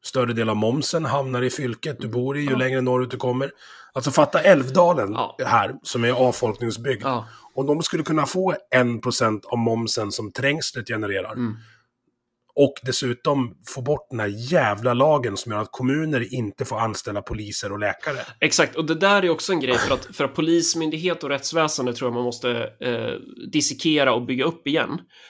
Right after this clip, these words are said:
Speaker 2: Polismyndigheten är så pass rutten inifrån, du har det här chef-, chefsskiktet, du måste ta bort cheferna, du måste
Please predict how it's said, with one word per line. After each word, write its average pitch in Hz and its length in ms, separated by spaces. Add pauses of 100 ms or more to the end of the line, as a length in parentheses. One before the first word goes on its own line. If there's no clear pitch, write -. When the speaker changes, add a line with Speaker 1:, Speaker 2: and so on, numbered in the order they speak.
(120)
Speaker 2:
Polismyndigheten 156 640
är 131 80
så 127 140
pass 117 180
rutten 127 360
inifrån, 120 420
du 127 60
har 127 140
det 120 60
här 113 80
chef-, 120 440
chefsskiktet, 127 600
du 131 60
måste 131 220
ta 147 100
bort 156 220
cheferna, - 440
du 190 60
måste 127 220